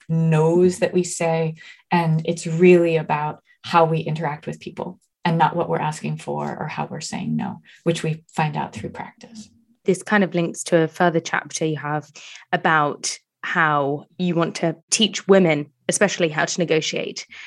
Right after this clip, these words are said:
Speaker 2: because I do find that, not to be too gendered, but I do find that asking element seems to be something that women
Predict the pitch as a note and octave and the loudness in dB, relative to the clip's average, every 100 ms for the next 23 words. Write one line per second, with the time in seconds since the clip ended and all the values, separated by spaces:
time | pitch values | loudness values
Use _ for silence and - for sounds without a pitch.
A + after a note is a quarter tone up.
0 | - - F3+ F#3+ F3+ F3+ G#3 F#3+ - F3 | -10 -4 2 2 2 2 2 4 4 4
1 | E3+ E3 D3+ D3+ F#3 F#3 - F3+ F3+ F3+ | 4 4 2 4 2 2 -2 -4 -2 -4
2 | F3 G#3+ G#3 F3+ D#3+ D#3+ - - - - | 0 4 4 2 0 -4 -8 -20 -20 -6
3 | - F#3 G3 F#3 F3+ E3+ E3 - F#3+ F#3+ | 0 2 2 2 2 4 2 2 2 4
4 | F3 - F3 E3 E3+ F3 E3 D#3+ D#3 E3 | 2 0 -2 -2 -2 -2 0 0 -2 -4
5 | - - - - - - F3+ E3 - E3+ | -6 -14 -14 -16 -4 2 2 2 -2 2
6 | F3 D#3+ D#3 D#3 D3+ - - F3+ E3 E3 | 4 4 2 -2 -8 -8 -2 0 2 -2
7 | - D3+ C#3 - F#3 F3+ E3 D#3 D#3+ | 0 -2 -2 -2 2 4 4 -2 -4